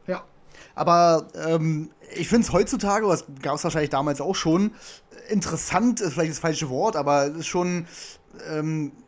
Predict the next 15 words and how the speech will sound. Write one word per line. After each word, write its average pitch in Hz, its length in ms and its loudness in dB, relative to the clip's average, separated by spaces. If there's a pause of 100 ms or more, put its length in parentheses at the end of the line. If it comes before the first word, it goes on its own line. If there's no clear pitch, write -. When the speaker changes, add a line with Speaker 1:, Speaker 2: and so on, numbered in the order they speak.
(420)
Speaker 2:
ja, 151 180 2
auffällig, 156 500 0
sag 147 160 2
ich 147 120 -6
mal, 165 100 4
dass 156 140 2
gerade 151 680 2
Komiker 165 560 4
oder 135 160 4
Leute, 156 280 0
die 147 240 0
mehr 139 220 0
komische 196 360 0
Rollen 135 240 0
spielen, 208 420 -2